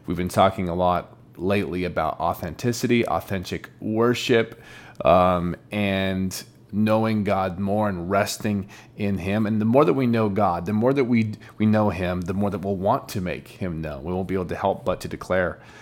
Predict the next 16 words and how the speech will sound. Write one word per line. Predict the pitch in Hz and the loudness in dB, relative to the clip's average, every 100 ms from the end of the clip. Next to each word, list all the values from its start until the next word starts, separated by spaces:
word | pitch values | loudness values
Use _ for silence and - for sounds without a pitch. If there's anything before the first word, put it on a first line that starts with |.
| - - - | -20 -14 -6
uh, | 80 | -4
his | 85 101 95 87 | -2 -2 -2 -2
name. | 92 90 64 | -4 -6 -8
So | - | -4
that's | 101 101 | -2 0
number, | 104 90 | -2 -2
the | - | -6
first | - 104 - | -4 -2 -2
thing. | - 73 | -6 -4
Second | - 135 139 | 2 2 2
thing | 113 | -2
from | - 92 | -4 -6
the | |
chapter | - 87 82 85 | -2 0 0 -2
is | 87 | -6
this. | 92 80 | -4 -6